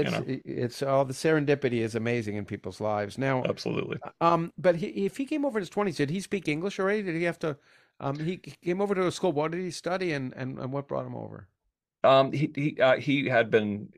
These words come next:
Speaker 1: he, being from Yugoslavia, he speaks seven languages, mm, pretty,
Speaker 2: Yeah.
Speaker 1: pretty damn, pretty damn well.
Speaker 2: Yeah.
Speaker 1: Um, and, uh, but he, so he was trying to pick up English, you know, after the war, and, um, he was a, a kid during,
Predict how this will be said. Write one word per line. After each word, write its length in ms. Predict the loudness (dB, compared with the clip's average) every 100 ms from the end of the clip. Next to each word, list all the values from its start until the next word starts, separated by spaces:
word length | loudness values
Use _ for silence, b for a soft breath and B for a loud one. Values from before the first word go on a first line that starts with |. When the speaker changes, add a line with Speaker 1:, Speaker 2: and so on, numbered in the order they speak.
| -12 -6 -6
Speaker 1:
he, 180 | -2 -4 -4 -14 -8 2
being 200 | 2 4
from 160 | 2 4
Yugoslavia, 500 | 4 4 4 4 -2
he 80 |
speaks 320 | -4 -6 -6 0
seven 240 | 0 0
languages, 460 | -2 -2 -4 -6 -6 -6
mm, 160 | -2
pretty, 160 | 2 2
Speaker 2:
Yeah. 120 | 0 -4
Speaker 1:
pretty 160 | -4 -2
damn, 220 | -6 -10 _
pretty 160 | 0 2
damn 220 | 2 2
well. 340 | 0 0 -2 -6 0
Speaker 2:
Yeah. 240 | 2 2
Speaker 1:
Um, 200 | 0 -4 -8 -12 -2
and, 280 | 0 2 2
uh, 120 | 2
but 160 | 2 0
he, 160 | -2 -2
so 180 | -2 0
he 140 | 0
was 120 | -4
trying 180 | -2 -2
to 40 | -2
pick 160 | -2
up 120 | -2
English, 500 | 0 0 -2 -2 -6 -10
you 100 | -6
know, 120 | 0 0
after 220 | 0 -2
the 100 | -2
war, 500 | 0 2 0 -2 -8
and, 440 | -2 0 0 -4 -8 B B B B B _
um, 600 | 0 0 0 -4 -10 -12 -6
he 140 | -4
was 180 | -2 -4
a, 60 | -6 -6
a 100 | -6
kid 320 | -2 0 0 0
during, 360 | -2 -2 -6